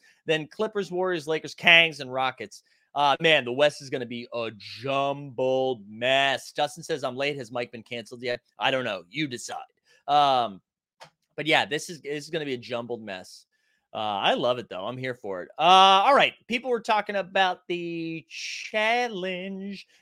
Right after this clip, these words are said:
Is that live on Top Shot, or that doesn't go live until, like, a half hour from now?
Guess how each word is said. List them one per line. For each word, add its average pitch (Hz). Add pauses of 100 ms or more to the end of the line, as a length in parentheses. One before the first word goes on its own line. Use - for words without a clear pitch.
Is 170
that -
live 196
on 202
Top 185
Shot, 180
or 165
that 170
doesn't 165
go 151
live 135
until, 120
like, 117
a 104
half 104
hour 98
from 98
now? 85